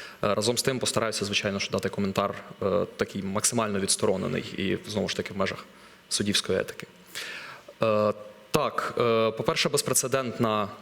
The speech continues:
акція парламенту, прийняття двох фактично, е, альтернативних законопроєктів в першому читанні. Таке траплялося, е, нечасто в українському парламенті, одиниці випадків таких. Тому зараз складно, який дійсно, який текст взяти за основу.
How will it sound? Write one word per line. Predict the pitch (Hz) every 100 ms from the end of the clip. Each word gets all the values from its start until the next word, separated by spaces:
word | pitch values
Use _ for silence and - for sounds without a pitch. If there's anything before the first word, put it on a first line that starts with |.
| -
акція | 110 - - 107 98
парламенту, | - 120 139 123 104
прийняття | 98 107 104 104 117
двох | 107 104 117 107 -
фактично, | - - 110 - 104 95 92 - - -
е, |
альтернативних | 98 95 101 104 110 113 107 95
законопроєктів | 101 104 101 98 123 120 -
в | -
першому | 101 - 101
читанні. | - - 95 -
Таке | - - 98 - - -
траплялося, | - 123 123 104 101 - 104 98 - - -
е, | 107 98 95 92 92 - -
нечасто | 113 110 - 147 147 - 139 - - - - - - -
в | 110
українському | 113 107 - 104
парламенті, | 104 104 104 101
одиниці | 107 113 98 -
випадків | 95 90 - - -
таких. | - - - -
Тому | - 104
зараз | 104 107 - -
складно, | - - 117 110 104 98
який | 101 - 104
дійсно, | 104 -
який | 104 101 123
текст | - 113 -
взяти | 107 -
за | 104
основу. | 101 - -